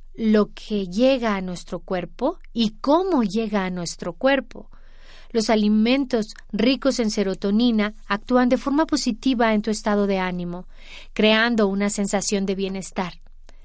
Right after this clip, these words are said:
Te pido que busques en mi página alimentos ricos en serotonina. Te servirán muchísimo. Te adelanto dos. Verduras de color verde y también pastas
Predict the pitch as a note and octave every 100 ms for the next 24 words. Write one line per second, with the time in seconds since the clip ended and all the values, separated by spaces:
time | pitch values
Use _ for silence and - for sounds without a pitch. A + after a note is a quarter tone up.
0 | - - - - A3+ A3 A#3+ A#3 A3+ G#3
1 | B3 - B3+ A3+ G#3+ G3+ G3+ A#3+ A#3 -
2 | B3+ D#4 - - G#3+ G#3+ A3 G#3+ A3+ G#3+
3 | A#3 - - G#3+ B3+ D#4 - C#4+ A#3+ G#3+
4 | G#3+ G3 G3+ G3 F#3+ F3+ E3+ E3 - -
5 | - - - G#3 A3 G3 G#3 A3 G#3+ G#3
6 | - G3 - E3 E3 - - - G#3 G#3
7 | G#3+ G#3+ G#3+ G#3+ F#3+ - - - - -
8 | - - - - - - - - A#3+ B3+
9 | C#4 C#4 B3+ G#3+ G#3 G3+ F#3+ A3+ A#3 C4
10 | G4+ - - - - - - - - -
11 | - - - - B3+ C4 C4+ D#4+ F#4 -
12 | D#4 D4+ C4 A3 G#3+ E4+ - - - -
13 | - D4+ - - B3 D#4+ - -